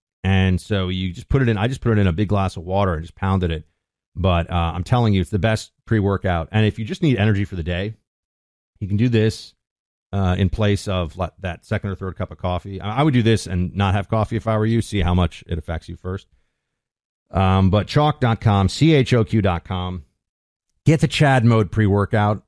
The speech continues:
Uh, Carrie loves it. I love it. Use promo code buck for thirty-five percent off any Chalk subscription for life. That's Chalk, C H O Q dot com.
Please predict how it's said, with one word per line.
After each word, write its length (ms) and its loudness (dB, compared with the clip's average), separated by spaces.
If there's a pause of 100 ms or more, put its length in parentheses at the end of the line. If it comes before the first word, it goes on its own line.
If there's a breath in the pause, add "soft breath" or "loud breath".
(200)
Uh, 240 0
Carrie 300 2
loves 200 4
it. 100 0
I 120 -4
love 180 -4
it. 80 -12
Use 180 -8
promo 240 -2
code 220 -2
buck 220 -2
for 100 -2
thirty-five 540 0
percent 260 -2
off 100 -2
any 140 -2
Chalk 300 -4
subscription 560 -8 (180)
for 340 0
life. 540 0 (600)
That's 200 2
Chalk, 380 2
C 220 2
H 180 2
O 120 2
Q 180 0
dot 240 0
com. 420 2